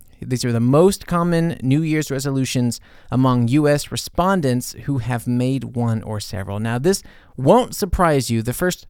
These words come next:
three won't surprise you because they are always the same, it seems like.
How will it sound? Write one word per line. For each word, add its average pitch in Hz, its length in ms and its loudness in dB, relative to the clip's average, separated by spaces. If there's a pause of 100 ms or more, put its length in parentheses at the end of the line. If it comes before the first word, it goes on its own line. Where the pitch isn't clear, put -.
three 156 800 -2 (440)
won't 131 320 0
surprise 107 560 -2
you 101 140 -6
because 104 580 -4
they 110 180 -4
are 104 180 -4
always 147 600 4
the 117 100 -10
same, 107 400 -6
it - 100 -10
seems 104 320 -8
like. 101 340 -10